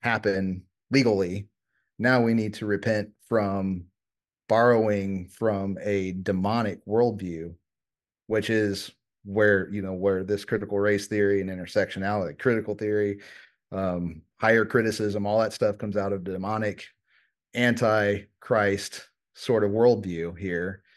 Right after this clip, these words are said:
Uh, and we need to stop bringing it in,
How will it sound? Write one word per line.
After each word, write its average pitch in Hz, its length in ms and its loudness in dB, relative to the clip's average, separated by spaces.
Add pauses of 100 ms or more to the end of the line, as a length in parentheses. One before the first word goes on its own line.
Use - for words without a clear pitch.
(420)
Uh, 98 440 -2
and 98 160 -6
we 107 80 -2
need 117 100 0
to 110 80 0
stop 107 340 0
bringing 104 320 -2
it 90 120 -6
in, 92 200 -8